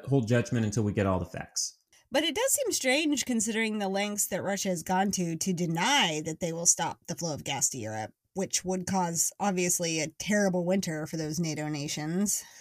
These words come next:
Speaker 1: Yeah, and, I mean, w-, we talk about this all the time, right? Don't trust what you're being told. Trust what you can verify with your own two eyes and, and two ears in this case.
Speaker 2: Mm-hmm.
Speaker 1: Um, you know,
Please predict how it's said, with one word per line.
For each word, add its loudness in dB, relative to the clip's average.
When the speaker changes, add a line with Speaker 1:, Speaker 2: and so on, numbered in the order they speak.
Speaker 1:
Yeah, 2
and, -2
I -4
mean, -2
w-, -6
we -2
talk 0
about -2
this -2
all 2
the -2
time, -4
right? -4
Don't 0
trust 0
what -4
you're 0
being 0
told. -4
Trust -2
what -2
you -2
can -2
verify 2
with -4
your 0
own -2
two 2
eyes 2
and, -2
and 0
two 4
ears 6
in 0
this -2
case. 2
Speaker 2:
Mm-hmm. -6
Speaker 1:
Um, 0
you 2
know, 2